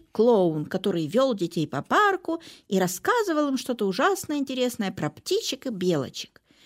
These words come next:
Дети шли, раскрыв рты, не сводя глаз со смешного аниматора. Я на всякий случай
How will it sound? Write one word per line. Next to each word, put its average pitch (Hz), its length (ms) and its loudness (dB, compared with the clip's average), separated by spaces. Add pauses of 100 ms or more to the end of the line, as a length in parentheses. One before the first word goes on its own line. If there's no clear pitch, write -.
(160)
Дети 220 320 -2
шли, 302 420 0
раскрыв 226 500 -2
рты, 233 480 -2 (300)
не 190 120 0
сводя 180 420 0
глаз 247 400 2
со - 180 -4
смешного 247 640 -2
аниматора. 220 680 0 (1120)
Я 233 200 2
на 311 140 0
всякий 220 300 -2
случай 285 600 -4